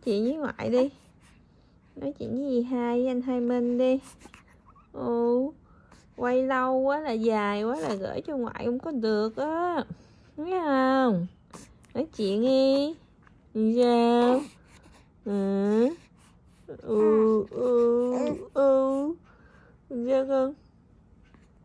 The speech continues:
Hử? Làm sao? Làm sao? Rồi, ha, bye nha. Bye ngoại,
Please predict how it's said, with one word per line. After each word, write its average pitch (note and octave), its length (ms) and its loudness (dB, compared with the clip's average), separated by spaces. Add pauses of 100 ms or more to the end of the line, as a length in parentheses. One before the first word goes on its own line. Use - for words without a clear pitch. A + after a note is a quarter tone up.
(160)
Hử? G3 200 -4 (580)
Làm F#3 160 -4
sao? G3+ 260 0 (1400)
Làm E3 160 -8
sao? E3+ 200 -4 (2250)
Rồi, F3 440 -8
ha, G#3 120 -6
bye G#3+ 480 -4
nha. A3 800 -4 (1300)
Bye G#3 280 -10
ngoại, F#3 300 -10